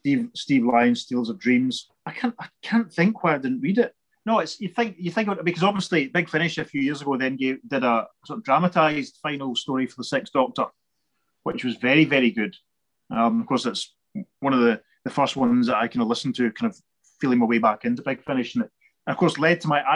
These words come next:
my complete adoration of Flip, played by Lisa Greenwood. So, um, I should read Spiral Scratch. Maybe I'll,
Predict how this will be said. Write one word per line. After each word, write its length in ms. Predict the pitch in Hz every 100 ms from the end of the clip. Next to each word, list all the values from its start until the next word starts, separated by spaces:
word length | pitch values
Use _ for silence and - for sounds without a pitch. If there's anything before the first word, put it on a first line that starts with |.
| 156
my 80 | 135
complete 480 | - 131 - 175
adoration 560 | 160 143 135 143 147 147
of 120 | 131 120
Flip, 240 | 151 156 - _
played 160 | 135
by 80 | 120
Lisa 260 | 120 131 127
Greenwood. 420 | 113 151 165 160
So, 320 | - - 147
um, 180 | 143 143 - -
I 40 | 175
should 240 | - 226
read 140 | 190 -
Spiral 340 | - 143 131
Scratch. 480 | - 123 95 - - _ _ _ _
Maybe 160 | 185
I'll, 100 | 170